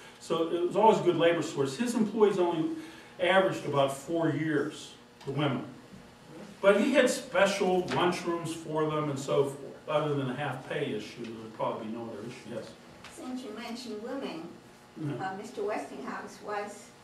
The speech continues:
Speaker 2: uh, the company at least, was,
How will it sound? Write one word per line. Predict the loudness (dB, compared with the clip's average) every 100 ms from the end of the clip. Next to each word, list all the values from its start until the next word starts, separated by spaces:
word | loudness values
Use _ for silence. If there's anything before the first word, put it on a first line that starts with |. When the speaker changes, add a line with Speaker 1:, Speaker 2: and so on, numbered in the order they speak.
| -12
Speaker 2:
uh, | -10 -10 -12 -16 -18 -16 -10
the | -8
company | -4 -4 -4 -10
at | -14 -16 -14
least, | -14 -16 -20 -20 -20 -20 -20 -20 -14
was, | -10 -10 -10 -14 -18